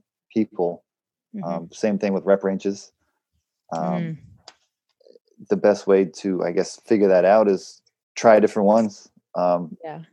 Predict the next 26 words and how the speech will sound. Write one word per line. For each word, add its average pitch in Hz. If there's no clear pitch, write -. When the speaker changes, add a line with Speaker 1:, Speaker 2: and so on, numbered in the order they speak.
Speaker 1:
see 101
if 98
your, 95
your 90
pants 101
stop -
fitting, 87
right? 226
I 214
mean 202
Speaker 2:
<laughs> -
So, 247
um, 196
that 233
was 240
my 226
next 196
question, 196
like, 190
a 202
rep 214
scheme 208
on 185
a 180
hip 185
thrust. 160